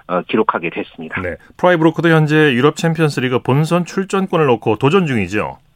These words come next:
Speaker 1: 네, 정우영 선수 덕분에 이 프라이부르크가 최근 네 경기 연속 무패를 달리면서 현재 분데스리가, 어, 사 위로 올라선 그런 상황인데요.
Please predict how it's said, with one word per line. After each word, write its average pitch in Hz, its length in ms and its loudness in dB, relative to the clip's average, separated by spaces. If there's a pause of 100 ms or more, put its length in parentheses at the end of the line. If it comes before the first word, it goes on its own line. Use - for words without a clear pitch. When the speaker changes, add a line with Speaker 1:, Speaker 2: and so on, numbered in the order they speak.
(180)
Speaker 1:
네, 143 360 2
정우영 208 400 2
선수 202 400 -2
덕분에 180 540 -2
이 - 60 -6
프라이부르크가 147 800 -2
최근 160 380 -8
네 - 140 -2
경기 233 280 4
연속 151 260 0
무패를 120 480 -2
달리면서 101 840 -2 (220)
현재 123 260 -6
분데스리가, 110 1080 -2
어, 85 180 -6
사 - 240 -2
위로 175 320 0
올라선 98 560 -6
그런 92 180 -8
상황인데요. 98 500 -2